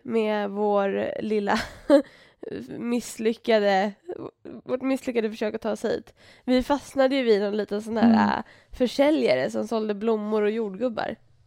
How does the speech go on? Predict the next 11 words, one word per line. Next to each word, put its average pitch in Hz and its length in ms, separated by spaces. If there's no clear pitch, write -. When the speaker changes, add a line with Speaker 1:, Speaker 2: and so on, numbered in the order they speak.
Speaker 2:
Det 262 160
var 233 80
ju 220 60
så 214 100
mysigt. 190 840
Speaker 1:
Så 233 80
vi 233 100
fick 233 160
tag 240 200
i 226 60
jordgubbar. 220 560